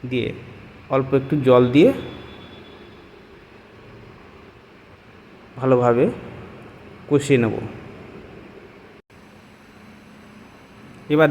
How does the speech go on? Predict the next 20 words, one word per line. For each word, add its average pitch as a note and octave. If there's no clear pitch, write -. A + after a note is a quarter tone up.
দিয়ে C3
দেবো C#3
পনির, C3
গ্রেট C3
করা D3
যে C#3+
পনিরটা C3
ছিল D#3+
সেই A#2+
গ্রেট C3+
করার B2+
পনির B2
আমি A2+
দিয়ে A#2
দিয়ে D#3+
নাড়তে A#2
থাকব। G#2
আপনারা C#3+
বাড়িতে B2
যদি B2